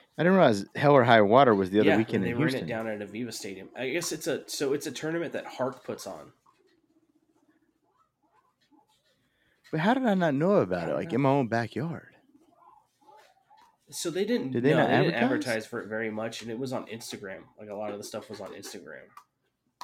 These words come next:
Speaker 2: But even then, they weren't doing, like,
Speaker 1: <clears throat>
Speaker 2: the posts. Like,
Speaker 1: Hmm.
Speaker 2: they weren't doing, like, the event.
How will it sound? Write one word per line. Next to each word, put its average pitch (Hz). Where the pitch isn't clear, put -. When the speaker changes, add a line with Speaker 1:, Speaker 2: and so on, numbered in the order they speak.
Speaker 2:
But 147
even 147
then, 143
they 127
weren't 135
doing, 147
like, -
Speaker 1:
<clears throat> -
Speaker 2:
the 170
posts. -
Like, 110
Speaker 1:
Hmm. 117
Speaker 2:
they 98
weren't 113
doing, 110
like, 113
the 104
event. 110